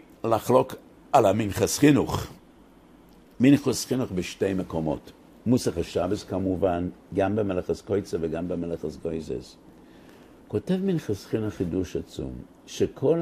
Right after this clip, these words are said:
הגוזז צמר, או שערות,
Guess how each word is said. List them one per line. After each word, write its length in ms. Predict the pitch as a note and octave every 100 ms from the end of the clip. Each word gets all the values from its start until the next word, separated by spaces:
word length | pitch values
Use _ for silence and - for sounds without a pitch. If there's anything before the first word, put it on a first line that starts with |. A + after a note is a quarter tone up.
| D#3
הגוזז 760 | D#3+ G2 E2 E2+ G2 G#2 F#2+ -
צמר, 500 | - D#2+ D#2 C2 B1 - - - - - - - - - - - - - -
או 120 | C3
שערות, 540 | - C#3+ B2+ B2 -